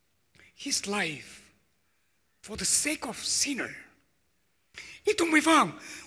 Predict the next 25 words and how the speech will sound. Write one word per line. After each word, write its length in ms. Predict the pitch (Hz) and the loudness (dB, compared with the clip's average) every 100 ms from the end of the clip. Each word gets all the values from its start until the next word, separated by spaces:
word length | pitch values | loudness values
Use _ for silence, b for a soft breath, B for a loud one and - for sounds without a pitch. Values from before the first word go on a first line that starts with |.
| B | B
offer 520 | 294 294 - 302 294 | 4 4 6 8 8
sa 200 | - 349 | 8 2
cái 180 | 254 285 | 0 -2
này. 160 | 190 - - _ _ _ _ _ _ _ _ _ _ _ - | -4 -8 -20 _ _ _ _ _ _ _ _ _ _ _ -16
Đúng. 180 | 247 285 _ _ _ _ _ _ _ _ _ _ _ - | -14 -14 _ _ _ _ _ _ _ _ _ _ _ -2
Sacrifice 680 | - 330 - 339 - 320 | 4 6 6 4 2 2
sa 220 | 302 370 339 | 2 2 2
cái 140 | 294 | 0
này. 220 | 254 123 - - _ _ _ _ _ _ _ _ _ _ _ _ _ _ _ _ _ _ _ | 0 -4 -10 -20 _ _ _ _ _ _ _ _ _ _ _ _ _ _ _ _ _ _ _
Khâm 240 | - 311 330 | 2 4 8
mi 220 | 320 247 | 8 6
cái 140 | - | 2
gì 120 | 208 202 | -4 -6
thran. 440 | 180 214 180 139 - _ _ b b b b | -4 -2 -2 -6 -14 _ _ b b b b
Anything 720 | - 294 392 359 - 220 113 101 b b b - | -6 -4 -4 -4 -2 -2 -4 -14 b b b -8
that 200 | 214 - | -8 -6
we 100 | 208 - | -6 -2
give 200 | 214 - | -2 -4
to 100 | 190 | -6
God. 340 | 170 143 - - _ _ _ _ _ _ _ _ _ _ - | -6 -8 -16 -20 _ _ _ _ _ _ _ _ _ _ -2
When 340 | 233 320 370 - - | 4 4 4 -6 -8
it 220 | - - | -8 -4
comes 260 | 320 349 | -2 0
to 120 | - - | -2 -2
giving, 400 | - 277 214 | -2 -2 -4